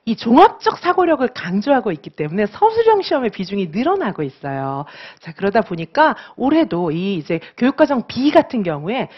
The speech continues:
서술형 시험이 엄청 많아가지고 이것 때문에 이제 당황하셨던 선생님들이 좀 계셨습니다. 자, 그런데 이지선과 함께 하신 선생님들은 이 서술형 너무 잘하신 거 있죠. 그래서 저는, 어, 이 논술 지도와 서술 지도를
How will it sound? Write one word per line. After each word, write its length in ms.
서술형 560
시험이 320
엄청 460
많아가지고 680
이것 260
때문에 520
이제 120
당황하셨던 680
선생님들이 480
좀 160
계셨습니다. 840
자, 100
그런데 220
이지선과 640
함께 280
하신 240
선생님들은 560
이 80
서술형 420
너무 220
잘하신 380
거 100
있죠. 460
그래서 300
저는, 460
어, 80
이 140
논술 500
지도와 480
서술 380
지도를 560